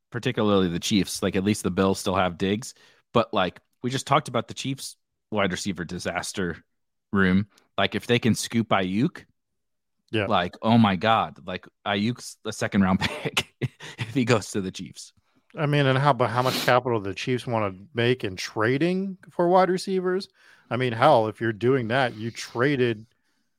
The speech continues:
Speaker 2: Tyreek Hill. Why would you even trade Tyreek Hill in the first place when we saw what he's still
Speaker 1: That's the
Speaker 2: capable of?
Speaker 1: that's the other thing you do. You have to have a buyer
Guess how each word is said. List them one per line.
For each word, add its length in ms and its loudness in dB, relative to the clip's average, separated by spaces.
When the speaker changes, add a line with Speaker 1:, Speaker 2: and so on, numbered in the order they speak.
Speaker 2:
Tyreek 400 2
Hill. 360 2
Why 180 4
would 140 0
you 100 -4
even 160 -4
trade 280 -4
Tyreek 400 -6
Hill 300 0
in 80 -6
the 60 -10
first 360 -8
place 640 -6
when 160 -10
we 80 -8
saw 180 -6
what 160 -6
he's 220 -12
still 140 -8
Speaker 1:
That's 160 2
the 80 -6
Speaker 2:
capable 400 -8
of? 40 -20
Speaker 1:
that's 220 2
the 100 -8
other 220 0
thing 160 -4
you 100 -2
do. 240 -2
You 120 -4
have 120 -4
to 60 -6
have 120 -4
a 40 -8
buyer 680 -2